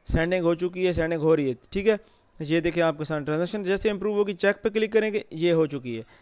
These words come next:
चेक पे क्लिक करेंगे, अब ये देखें आपके सामने, अब मिंट पे क्लिक करना है। ये सेटअप है, बहुत ईजी है, थोड़ा सा देख लें। अब काफ़ी बंदे कह रहे हैं कि अपना एड्रेस दें भाई,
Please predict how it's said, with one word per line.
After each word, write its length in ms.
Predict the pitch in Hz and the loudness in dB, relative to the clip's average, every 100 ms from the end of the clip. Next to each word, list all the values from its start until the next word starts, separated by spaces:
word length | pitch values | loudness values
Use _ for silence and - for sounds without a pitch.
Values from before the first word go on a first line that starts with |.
| _ _ | _ _
चेक 200 | 170 190 - | 0 0 0
पे 60 | 214 | -2
क्लिक 260 | 220 214 | -2 0
करेंगे, 280 | 220 214 220 | 0 2 2
अब 260 | 175 165 - | 2 0 -4
ये 320 | 131 151 190 | -8 2 2
देखें 260 | 180 170 160 | 4 2 0
आपके 240 | 156 - | 0 -2
सामने, 280 | 156 143 131 | -4 -6 -2
अब 140 | 123 143 | -2 0
मिंट 260 | 151 151 | -2 -2
पे 120 | - | -4
क्लिक 240 | 131 127 117 | -6 -6 -8
करना 220 | 123 127 | -8 -8
है। 140 | 123 - - | -12 -14 -16
ये 380 | 160 214 226 151 | -4 4 4 4
सेटअप 420 | - 185 214 - | 0 0 -2 -2
है, 220 | 208 208 - _ - | -2 -2 -6 _ -4
बहुत 260 | 147 196 202 | 2 2 2
ईजी 260 | 165 202 220 | -4 -4 -2
है, 120 | 214 | -2
थोड़ा 180 | 175 185 | 0 0
सा 140 | 190 | 0
देख 260 | 170 170 196 | 0 0 0
लें। 160 | 202 202 | -2 0
अब 220 | 175 170 | -2 0
काफ़ी 280 | 180 202 214 | 2 2 0
बंदे 220 | 190 202 | -2 -4
कह 100 | 196 | -2
रहे 80 | 202 | -2
हैं 100 | 180 | -2
कि 20 | |
अपना 460 | 156 - 220 208 160 | -4 -2 0 2 0
एड्रेस 280 | 165 175 175 | 0 0 2
दें 220 | 190 185 | -2 -2
भाई, 200 | 175 | -2